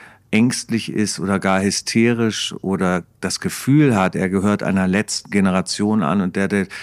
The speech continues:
das Bedürfnis hat zu schreien und zu sagen, "Wir müssen was tun."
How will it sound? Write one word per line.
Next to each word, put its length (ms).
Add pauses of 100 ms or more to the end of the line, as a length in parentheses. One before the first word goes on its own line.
(160)
das 120
Bedürfnis 560
hat 140
zu 160
schreien 680
und 160
zu 140
sagen, 480
"Wir 120
müssen 520
was 280
tun." 400